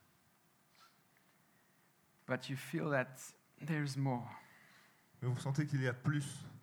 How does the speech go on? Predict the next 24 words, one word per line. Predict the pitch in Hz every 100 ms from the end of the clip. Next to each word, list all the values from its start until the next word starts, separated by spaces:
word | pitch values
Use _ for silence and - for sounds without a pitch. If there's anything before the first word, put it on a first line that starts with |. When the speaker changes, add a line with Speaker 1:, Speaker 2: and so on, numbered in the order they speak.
| - - - - - -
Speaker 1:
Like | 131 131
the | 135
guy | 131 139 147
in |
the | 143
letter | 131 135 135
said, | 135 151 143
"Y-, | 135 123 120
there | 143
must | 147 151 143
be | 131
more | 123 131
than | 120 113
this." | 117 - - - _ - - _ _ _ _ _ _ _ 104 104 107 127
The | 120
guy | 123
in | 127
the | 120
letter. | 123 - 117 - - _ _ _ _ _ _ _ _ _ -
The |
letter | 117 120 127
in | 113
the | 113
start. | - 120